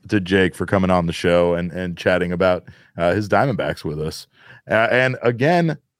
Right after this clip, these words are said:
if you want all of this wonderful Diamondbacks content, not just this show,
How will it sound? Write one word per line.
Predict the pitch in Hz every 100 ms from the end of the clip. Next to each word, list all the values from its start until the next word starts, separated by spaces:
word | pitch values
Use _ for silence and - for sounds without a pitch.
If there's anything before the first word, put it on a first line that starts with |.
| _ _ _ _
if | - 117
you | 151
want | 156 139 -
all | 104 123 135
of | 127
this | 110 104
wonderful | 113 104 104 - 101 - - 117
Diamondbacks | 135 113 123 117 107 107 -
content, | 110 127 120 110
not | 117 123
just | 135 110
this | 120
show, | - - 117 135 123